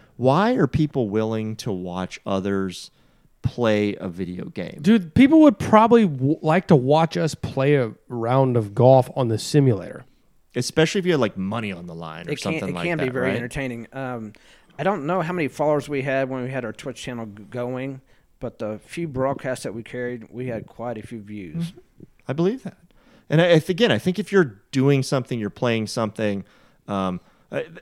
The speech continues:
Speaker 1: there's this format, right? We got the podcast, and I think we can broadcast it on YouTube if we wanted to. We could go Facebook Live. We can do a lot of different things, and that's 'cause it's, we're essentially like a talk show, right?
Speaker 3: Sure.
Speaker 1: Well, that's fine. But yeah, you,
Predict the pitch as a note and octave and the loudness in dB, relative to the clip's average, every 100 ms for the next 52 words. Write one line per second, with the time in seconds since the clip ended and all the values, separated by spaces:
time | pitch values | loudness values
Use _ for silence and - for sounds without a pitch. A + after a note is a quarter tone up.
0 | - D#3+ A#3+ D#3 D#3+ - D3 C3+ G#2+ F#2 | 0 4 4 6 4 4 0 2 2 -2
1 | F#2+ A2 B2 D3+ D#3 - - B2 G2 - | 0 2 2 2 0 -2 0 2 0 0
2 | A2 F2+ F2 - A2 B2 E3 D3 C3 B2 | -2 0 -2 -2 0 2 2 2 2 2
3 | A#2 A2+ A2+ C3 A2+ - A2+ A2 G#2 G2+ | 4 4 4 2 2 2 2 2 2 0
4 | - G2+ G2 G2 F2+ F#2 F2+ - F#2+ A2+ | 0 0 0 -2 -2 -4 -4 -2 -2 0
5 | C3 B2 D3 A2+ G#2 - A2 - G2+ F#2 | 2 2 2 0 -2 -2 -4 -2 -2 0
6 | F2 G2 A#2 B2+ A#2+ A2+ A2 G#2 G2+ F#2+ | 0 0 0 0 2 2 2 0 -4 -6
7 | - G#2 F#2+ F2 F#2+ G2 - - _ _ | -4 -2 -2 -4 -6 -6 -8 -20 _ _
8 | _ _ - C3 D#3+ E3 D#3+ D3+ C#3 C#3+ | _ _ -2 0 0 -2 4 6 6 4
9 | C3+ A#2 G#2 G2+ A2 E2+ - F#2+ E2 F2 | 2 2 0 -2 -4 -4 -6 -10 -6 -4
10 | F2+ F#2 - - A#2+ A2+ G#2 - A#2 F#2+ | -2 -4 -6 -6 -4 0 0 0 -4 -4
11 | E2+ - _ _ - A2+ F3+ A2+ D3+ - | -4 -12 _ _ -2 2 2 4 0 0